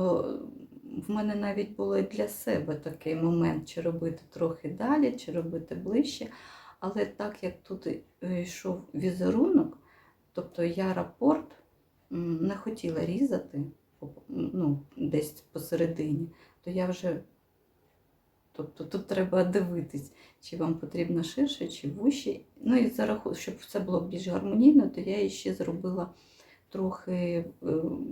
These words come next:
поглиблений виріз. Ну, в принципі, все. Трохи інша була обробка. Собі я зробила там,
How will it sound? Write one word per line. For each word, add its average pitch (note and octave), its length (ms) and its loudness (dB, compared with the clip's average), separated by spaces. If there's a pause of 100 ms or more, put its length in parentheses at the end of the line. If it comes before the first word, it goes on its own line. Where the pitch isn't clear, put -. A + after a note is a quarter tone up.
(640)
поглиблений E3 680 0
виріз. C#3 420 0 (260)
Ну, B3 180 4
в - 380 -6
принципі, - 460 -2
все. - 360 -6 (380)
Трохи C#4+ 280 6
інша C4 240 8
була A3+ 300 6
обробка. E3+ 600 0
Собі F#3 360 -2
я F3 140 4
зробила F3 500 0
там, E3+ 340 -2